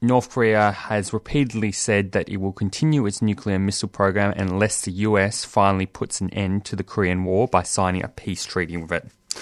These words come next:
Um, in terms of this, um, bipartisan war drive, no U S politician, from Bernie Sanders on the left to the most,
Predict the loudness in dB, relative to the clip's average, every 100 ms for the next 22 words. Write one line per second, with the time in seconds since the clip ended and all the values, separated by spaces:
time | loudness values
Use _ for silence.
0 | -14 -14 -14 -12 0 6 8 8 6 2
1 | -6 -20 -2 2 4 4 4 2 -2 -2
2 | -2 -4 0 4 4 4 2 2 6 6
3 | 4 2 2 2 0 -2 0 2 2 2
4 | 2 2 2 2 2 2 0 0 -2 -2
5 | -2 -6 -2 0 0 -2 0 2 2 0
6 | 0 0 0 0 0 0 -2 -4 0 2
7 | 2 -2 -10